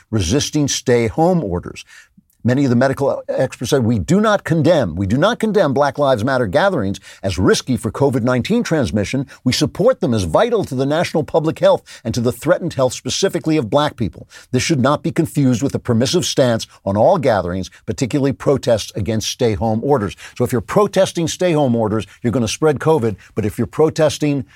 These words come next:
Derek Chauvin's bad policing, uh, you know, then e-, everything's gonna be tickety-boo. So th-, basically, they're sta-, they're sending black people out. And by the way,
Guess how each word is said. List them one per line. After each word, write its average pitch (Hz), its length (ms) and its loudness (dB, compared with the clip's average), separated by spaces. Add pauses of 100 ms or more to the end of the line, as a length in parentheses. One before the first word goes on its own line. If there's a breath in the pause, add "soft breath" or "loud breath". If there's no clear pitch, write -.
(380 soft breath)
Derek 139 280 2
Chauvin's 135 440 0
bad 135 320 2
policing, 127 720 0 (420 loud breath)
uh, 147 40 4
you 143 340 0
know, 113 220 2
then 131 480 0
e-, - 20 -8
everything's 123 640 2
gonna 117 160 2
be 107 140 0
tickety-boo. 110 480 0
So 147 160 0
th-, 190 340 -4
basically, 214 420 0
they're 160 120 0
sta-, 196 400 -2
they're 147 160 0
sending 226 400 -2
black 196 260 -2
people 180 140 0
out. 139 60 2
And 131 100 2
by 175 100 4
the 240 80 -2
way, 208 220 2